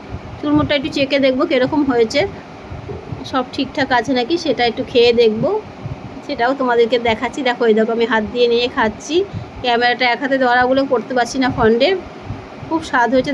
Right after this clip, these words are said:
দারুণ হয়েছে, দারুণ বানিয়েছে চুরমুরটা। এই যে ঘুগনিটা দিচ্ছি, ঘুগনির মধ্যে কী কী মশলা দিচ্ছে সেটাও তোমাদের সাথে শেয়ার করছি। ভিডিওটা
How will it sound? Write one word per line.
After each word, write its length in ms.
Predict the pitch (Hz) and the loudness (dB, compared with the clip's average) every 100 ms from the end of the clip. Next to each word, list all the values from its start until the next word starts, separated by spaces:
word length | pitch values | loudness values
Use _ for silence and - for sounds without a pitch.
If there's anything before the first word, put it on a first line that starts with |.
| 247 | 2
দারুণ 280 | 226 233 269 | 2 2 0
হয়েছে, 400 | 262 233 220 - 330 - - - - - - - - - - - - - | 0 2 0 0 -4 -6 -12 -16 -18 -16 -16 -14 -14 -12 -12 -12 -16 -6
দারুণ 340 | 247 233 247 269 | 0 2 2 2
বানিয়েছে 380 | 247 240 240 220 262 | 4 4 2 2 0
চুরমুরটা। 400 | 269 240 233 226 262 | 2 2 2 0 2
এই 60 | 240 | 4
যে 60 | 233 | 4
ঘুগনিটা 460 | 247 233 240 226 247 240 | 2 2 2 0 0 2
দিচ্ছি, 220 | 226 294 254 | 0 -2 -4
ঘুগনির 260 | 233 240 247 | 0 0 0
মধ্যে 160 | 254 254 | 0 2
কী 80 | 277 | 0
কী 80 | 285 277 | 2 2
মশলা 280 | 240 - 262 247 | 2 0 -2 -2
দিচ্ছে 200 | 262 320 - | -4 -4 -2
সেটাও 260 | 269 247 247 | -2 0 0
তোমাদের 260 | 240 226 226 | 0 0 -2
সাথে 180 | 240 233 226 | -4 -4 -2
শেয়ার 200 | 233 220 214 | 0 0 0
করছি। 300 | 208 - - - - - - - - - - - - - - - - - 254 | -4 -4 -6 -6 -8 -16 -16 -16 -16 -16 -16 -18 -18 -18 -18 -18 -18 -8 -4
ভিডিওটা 380 | 240 269 262 | 2 4 4